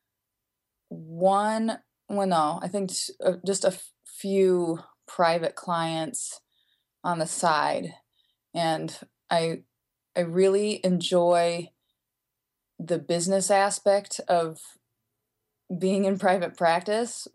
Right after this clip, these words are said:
Uh, and that was really appealing, and it was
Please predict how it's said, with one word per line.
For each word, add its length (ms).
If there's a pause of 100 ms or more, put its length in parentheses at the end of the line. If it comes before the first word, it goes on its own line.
(1080)
Uh, 400
and 300 (100)
that 200
was 180
really 480
appealing, 600
and 80
it 60
was 380